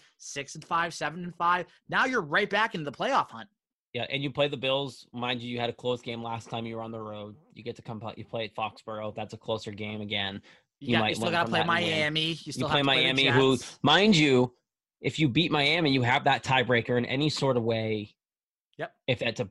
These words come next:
Speaker 2: tiebreaker for a wild card spot, if you need, if you win the division, like, beating Miami again is huge when that game comes up. If your, if your record gets closer to where they are gonna be, 'cause Miami's not losing. They're, they're clearly a better football team than we all expected.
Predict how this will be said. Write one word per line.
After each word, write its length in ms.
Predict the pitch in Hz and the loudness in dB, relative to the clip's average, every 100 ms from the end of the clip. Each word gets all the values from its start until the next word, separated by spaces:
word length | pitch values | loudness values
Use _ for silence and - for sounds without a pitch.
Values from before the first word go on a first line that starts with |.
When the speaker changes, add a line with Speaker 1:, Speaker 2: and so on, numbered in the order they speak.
| - | -6
Speaker 2:
tiebreaker 460 | - 135 143 131 131 | 0 2 2 0 -2
for 140 | 117 | -4
a 60 | 101 | -2
wild 340 | 110 175 185 | 2 4 4
card 260 | - 180 - | 2 2 2
spot, 320 | - 170 170 | 0 0 0
if 140 | 123 | -4
you 100 | 120 | -8
need, 160 | 123 135 | -4 -2
if 100 | 135 | -2
you 100 | 127 | 0
win 140 | 123 113 | -2 -2
the 40 | |
division, 540 | 104 110 170 180 175 151 | -2 0 2 2 0 0
like, 160 | 123 - - _ _ - | -2 -4 -20 _ _ -2
beating 220 | 214 233 | 2 4
Miami 320 | 160 165 156 | 4 2 2
again 240 | 117 127 | 0 -2
is 80 | 113 | -4
huge 640 | - - 160 113 92 - - - | -6 -2 0 0 -4 -10 -12 -8
when 120 | 123 | -4
that 160 | 120 110 | -2 -4
game 160 | 117 | -6
comes 240 | 110 117 113 | -6 -6 -2
up. 140 | 110 - | -4 -2
If 180 | 139 131 | -4 0
your, 220 | 135 123 | 0 0
if 160 | 143 135 | -2 0
your 120 | 131 | 2
record 280 | 135 135 113 | 2 0 -2
gets 160 | 123 | -4
closer 380 | - 135 127 - | -2 -2 0 0
to 80 | 113 | -2
where 160 | 113 113 | -2 -2
they 220 | 110 107 - | -4 -6 -6
are 140 | 107 | -6
gonna 180 | 113 110 | -6 -6
be, 160 | 110 143 | -6 -4
'cause 160 | 127 | -2
Miami's 320 | 156 196 185 | 0 2 2
not 180 | 120 123 | 0 -2
losing. 280 | 120 113 101 | -2 -4 -6
They're, 120 | 113 107 | -8 -2
they're 180 | 131 - _ - | -2 -2 _ 0
clearly 240 | 185 147 | 2 2
a 40 | |
better 200 | 113 120 - | 2 0 0
football 260 | 127 117 | 0 0
team 220 | - 113 | -2 -4
than 80 | 107 | -4
we 80 | 107 | -2
all 120 | 101 | -4
expected. 440 | - - 110 165 | -4 -8 -6 -6